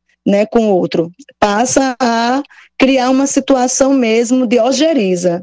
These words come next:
da parte contrária. Então, nesse período do carnaval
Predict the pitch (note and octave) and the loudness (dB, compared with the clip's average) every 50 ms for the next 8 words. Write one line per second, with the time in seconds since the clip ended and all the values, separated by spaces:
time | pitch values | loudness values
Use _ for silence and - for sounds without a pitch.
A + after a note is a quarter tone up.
0 | - - F#3+ A3 A#3 - - G3 F3+ F#3+ G#3 - - C4 C4+ - A3 F3 D#3+ D#3+ | -4 -2 0 0 0 0 0 0 0 0 -2 0 0 0 2 2 2 0 0 0
1 | F3+ F3+ F3+ C4 C#4+ C#4 C#4+ D4+ - - - D#4+ D#4 D4 D4 D#4 E4 F4 - F4 | 0 0 2 2 2 2 2 0 -2 -6 -4 -2 0 0 2 2 2 0 0 0
2 | E4+ - _ _ - - - _ _ _ - A#3+ B3 C4 C4 C4+ C#4 C#4 B3+ A#3 | -2 -4 _ _ -20 -20 -20 _ _ _ 0 0 2 2 2 2 2 0 0 0
3 | C4+ C4+ C4+ C4+ C4+ C4+ C4+ C#4+ D4+ | 0 0 0 0 0 0 0 0 -2